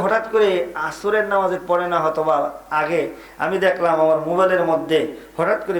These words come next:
বেশি উঠছে, আখন্দের বাইত কাজীপাড়া জামে মসজিদ হাফিজিয়া, ফয়েজি হাফিজিয়া মাদ্রাসার উদ্যোগের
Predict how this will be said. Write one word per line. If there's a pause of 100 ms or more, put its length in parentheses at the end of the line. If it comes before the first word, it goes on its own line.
বেশি
উঠছে, (520)
আখন্দের
বাইত (120)
কাজীপাড়া (100)
জামে (100)
মসজিদ (120)
হাফিজিয়া, (180)
ফয়েজি
হাফিজিয়া
মাদ্রাসার
উদ্যোগের